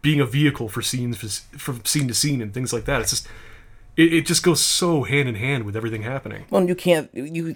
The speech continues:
Speaker 2: you hear Ghostbusters and that song immediately start, the theme song immediately starts playing. You hear,
Speaker 1: Mm-hmm.
Speaker 2: you hear
Speaker 1: Mm-hmm.
Speaker 2: Ray Parker's two day, two day old song, not old, he took two days to write it. And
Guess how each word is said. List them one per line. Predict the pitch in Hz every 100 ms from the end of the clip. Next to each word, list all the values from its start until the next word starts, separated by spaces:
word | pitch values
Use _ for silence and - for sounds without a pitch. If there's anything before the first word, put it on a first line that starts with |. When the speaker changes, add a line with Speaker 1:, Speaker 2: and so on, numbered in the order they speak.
| -
Speaker 2:
you | 156
hear | 156 175 131
Ghostbusters | 135 156 - 135 131 131 98
and | 127 135
that | 143 -
song | - 151 160 147 131
immediately | 131 143 156 170 160 143 147
start, | - 123 -
the | 147
theme | 170 165
song | - 131
immediately | 135 143 120 135
starts | 135 120
playing. | - 123 113 117 _ _ -
You | 151
hear, | 143 147 190 -
Speaker 1:
Mm-hmm. | 185
Speaker 2:
you | 160
hear | 135 127 180 196
Speaker 1:
Mm-hmm. | 139
Speaker 2:
Ray | 160 165
Parker's | - 151 151 139 135 -
two | - - 180
day, | 160 156 156 147 - - _ _ -
two | 196 185
day | 175 170
old | 156 160 151 147 127
song, | - 156 151 139 135 127 -
not | - 143
old, | 120 120 123 131
he | 143
took | 160 170
two | -
days | 135 139
to | 131
write | 120 135 120
it. | 101 - _ _ _ _ -
And | 135 127 123 120 120